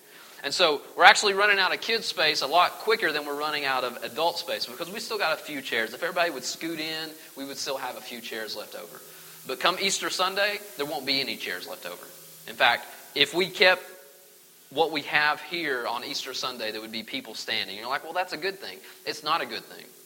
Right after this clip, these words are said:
Because when people are standing, everybody's looking around going, "Man, I'd love to invite my friends, but where are they gonna sit? I'm gonna invite my friends and they're gonna have to come and stand up? Who wants that?"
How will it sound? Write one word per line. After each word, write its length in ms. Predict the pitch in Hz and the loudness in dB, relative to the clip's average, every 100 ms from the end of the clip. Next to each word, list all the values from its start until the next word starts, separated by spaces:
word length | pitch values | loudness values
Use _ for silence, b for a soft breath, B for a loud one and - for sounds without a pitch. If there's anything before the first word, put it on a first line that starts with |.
| - - B B B | -20 -20 B B B
Because 240 | 139 143 | -2 -2
when 100 | 143 | -2
people 300 | 160 202 185 | -2 -2 0
are 60 | 151 | 0
standing, 480 | - 175 196 196 - | 2 2 2 0 0
everybody's 460 | 160 175 175 160 | 0 4 2 2
looking 180 | 160 156 | -4 -2
around 300 | 139 139 147 | -2 0 -2
going, 260 | 120 110 107 - B | -4 -6 -6 -12 B
"Man, 120 | 151 | -2
I'd 140 | 185 127 | 0 2
love 240 | 151 196 | 0 0
to 120 | 131 | -4
invite 340 | 117 117 127 127 | -4 0 0 0
my 120 | 117 | -4
friends, 540 | - 160 175 160 135 | -4 -6 -6 -8 -12
but 320 | 131 117 107 - - - | -6 -4 -4 -8 -20 -8
where 120 | 131 | -4
are 40 | |
they 100 | 170 | -2
gonna 140 | 165 - | -4 -4
sit? 280 | 202 175 - - - - - - - - - - - - - - - - - - - - - - - - - | -4 -4 -8 -18 -20 -20 -20 -20 -20 -20 -20 -20 -20 -20 -20 -20 -20 -20 -20 -20 -20 -20 -20 -20 -20 -16 -10
I'm 120 | 117 | -6
gonna 120 | 143 | 0
invite 180 | 139 151 | 4 4
my 100 | 143 | 2
friends 280 | 127 156 160 | 0 -2 -2
and 80 | |
they're 100 | 131 | -4
gonna 100 | 143 | -2
have 120 | 151 147 | -2 -4
to 60 | |
come 220 | 110 135 | -4 -6
and 80 | 156 | -6
stand 300 | 117 127 147 | -4 -2 0
up? 280 | 120 165 202 - - - - - - | 0 0 -4 -12 -20 -20 -20 -20 -8
Who 80 | 196 | -6
wants 300 | 226 254 - | -4 -6 -8
that?" 260 | - - | -8 -10